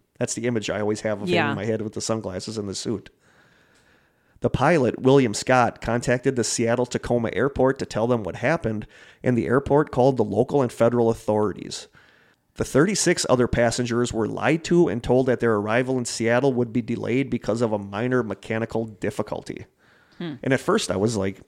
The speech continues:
Speaker 2: How did they not know what was going on?
Speaker 1: The, but I'm guessing it would, they were quiet about
Speaker 2: I
Speaker 1: it. I don't know.
Speaker 2: guess.
Speaker 1: At first I was kind of annoyed that they lied, but
Speaker 2: Yeah.
Speaker 1: of course, what are they gonna do? So, s-, dude on here has a bomb.
Speaker 2: <laughs> Stay
Speaker 1: Just
Speaker 2: calm.
Speaker 1: chill.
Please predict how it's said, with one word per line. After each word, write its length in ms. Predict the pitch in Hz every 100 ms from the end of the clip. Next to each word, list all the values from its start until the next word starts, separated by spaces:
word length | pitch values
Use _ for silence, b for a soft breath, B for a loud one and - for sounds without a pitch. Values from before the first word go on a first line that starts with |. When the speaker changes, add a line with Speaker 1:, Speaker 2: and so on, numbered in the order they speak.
| _ -
Speaker 2:
How 100 | 190
did 100 | 226
they 100 | 214
not 200 | 208 170
know 200 | 156 170
what 140 | 156
was 160 | 151 143
going 300 | 160 151 143
on? 360 | 160 120 131 127 131
Speaker 1:
The, 160 | 135 _ _ _
but 380 | 123 120 - -
I'm 100 | 95
guessing 260 | 120 117 113
it 60 | 98
would, 120 | 104
they 80 | 110
were 100 | 90
quiet 420 | - 98 101 135
about 260 | 143 151 160
Speaker 2:
I 40 |
Speaker 1:
it. 140 | 170
I 240 | 139 220 123
don't 100 | 117
know. 100 | 104
Speaker 2:
guess. 200 | 104 - -
Speaker 1:
At 100 | 117
first 240 | 156 -
I 40 |
was 120 | 123 -
kind 180 | 120
of 60 | 120
annoyed 320 | 107 98 110
that 120 | -
they 100 | -
lied, 500 | 95 101 104 110 123
but 100 | 123 202
Speaker 2:
Yeah. 100 | 202
Speaker 1:
of 40 |
course, 400 | 131 104 117 - - B B B B B B
what 240 | - 143
are 20 | 123
they 100 | 120
gonna 140 | 120
do? 180 | 104 107
So, 240 | - 151 139
s-, 180 | - -
dude 400 | 131 123 165 151
on 100 | 147
here 160 | 151
has 120 | 143
a 40 | 139
bomb. 400 | 139 139 139 139
Speaker 2:
<laughs> 460 | 208 180 - _
Stay 300 | - - 185
Speaker 1:
Just 180 | 196 240
Speaker 2:
calm. 200 | 269 220
Speaker 1:
chill. 360 | 208 311 123 -